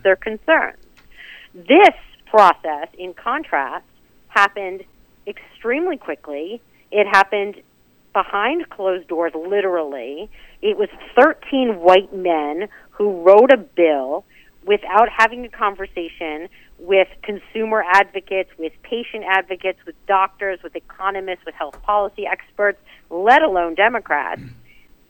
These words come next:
And then they wonder why it's got something like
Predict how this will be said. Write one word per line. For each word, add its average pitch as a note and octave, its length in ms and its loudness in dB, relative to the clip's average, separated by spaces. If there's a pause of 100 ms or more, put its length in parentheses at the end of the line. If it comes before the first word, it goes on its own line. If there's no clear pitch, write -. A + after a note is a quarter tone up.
(320)
And B3 200 2
then B3+ 360 0
they B3+ 180 0
wonder A3+ 720 -4
why F#3+ 300 -2
it's F#3 280 -8
got F#3 260 -6
something F3+ 360 -12
like E3 220 -4